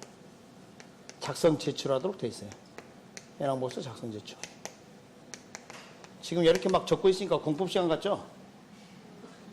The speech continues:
갑자기 짜증이 밀려오기 시작하죠? 예? 공법이 얼마나, 체계도 아주 그냥, 체계도 잡히지도 않는 체계도야, 그냥. 예? 체계도 보면 체계가 잡혀야 되는데, 막 그냥 너무 그냥 힘들어. 그죠? 예? 그래서 여기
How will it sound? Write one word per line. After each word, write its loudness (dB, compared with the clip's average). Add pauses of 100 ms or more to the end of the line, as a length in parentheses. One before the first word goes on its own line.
(240)
갑자기 2
짜증이 6
밀려오기 6
시작하죠? 2 (680)
예? 2 (100)
공법이 6
얼마나, 4
체계도 2
아주 0
그냥, 0 (320)
체계도 0
잡히지도 -2
않는 0
체계도야, -2
그냥. -14 (880)
예? -8 (460)
체계도 2
보면 2
체계가 0 (220)
잡혀야 2
되는데, 2 (580)
막 0
그냥 4
너무 6
그냥 2
힘들어. -4 (100)
그죠? 6
예? 4 (400)
그래서 4
여기 4